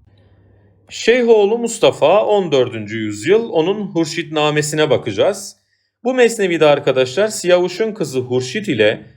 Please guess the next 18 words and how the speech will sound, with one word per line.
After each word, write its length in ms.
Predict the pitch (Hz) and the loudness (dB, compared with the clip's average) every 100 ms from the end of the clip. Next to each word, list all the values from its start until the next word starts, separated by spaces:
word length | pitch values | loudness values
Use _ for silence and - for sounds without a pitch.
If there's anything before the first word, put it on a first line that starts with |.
| _ | _
Ferahşat 560 | - 160 180 - 254 247 | 0 2 2 2 2 4
arasında 500 | 180 156 143 139 135 | 0 0 -4 0 2
geçen 340 | 127 127 208 | 2 0 -2
aşk 300 | 196 185 - | 0 -2 -2
hikayesi 480 | 127 151 160 170 185 | -4 2 2 0 -2
anlatılır. 560 | 185 180 175 180 190 - _ _ _ _ _ _ _ _ 165 | -2 -2 -2 -2 -2 -6 _ _ _ _ _ _ _ _ -4
Bin 120 | 214 | -4
üç 140 | 233 | -2
yüz 120 | 302 | -2
seksen 300 | - 208 214 | 0 2 2
yedi 220 | 214 220 262 | 2 2 0
yılında 340 | 240 180 147 | 0 2 0
tamamlanan 540 | 151 139 135 131 127 | 0 0 0 0 0
eser 300 | 123 120 220 | -2 0 2
Yıldırım 380 | 226 180 175 165 | 2 0 0 2
Bayezid'e 440 | 175 208 135 123 185 | 2 2 -2 -4 -6
sunulacak 720 | 175 131 104 98 156 160 - | -4 -2 -2 0 -2 -4 -4
arkadaşlar. 800 | 127 110 - - 123 - - - | -2 -2 -4 -16 -16 -18 -18 -20